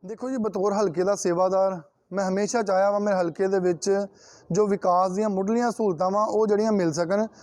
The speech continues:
ਲੋਕਾਂ ਨੂੰ ਬੁਨਿਆਦੀ ਸਹੂਲਤਾਂ ਲਈ ਸੰਘਰਸ਼ ਨਾ ਕਰਨਾ ਪਵੇ। ਸੋ ਅੱਜ ਮਾਨਯੋਗ ਐਸ ਐਸ ਪੀ ਸਾਹਿਬ ਨੂੰ ਮੇਰੀ ਟੀਮ ਵੱਲੋਂ ਤੇ ਮੇਰੇ ਵੱਲੋਂ ਵੈਲਕਮ ਕੀਤਾ ਗਿਆ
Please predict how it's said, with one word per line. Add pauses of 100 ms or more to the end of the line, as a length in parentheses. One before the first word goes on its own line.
(180)
ਲੋਕਾਂ
ਨੂੰ
ਬੁਨਿਆਦੀ
ਸਹੂਲਤਾਂ
ਲਈ
ਸੰਘਰਸ਼
ਨਾ
ਕਰਨਾ
ਪਵੇ। (760)
ਸੋ
ਅੱਜ
ਮਾਨਯੋਗ (460)
ਐਸ
ਐਸ
ਪੀ
ਸਾਹਿਬ
ਨੂੰ
ਮੇਰੀ
ਟੀਮ
ਵੱਲੋਂ (920)
ਤੇ
ਮੇਰੇ
ਵੱਲੋਂ
ਵੈਲਕਮ
ਕੀਤਾ
ਗਿਆ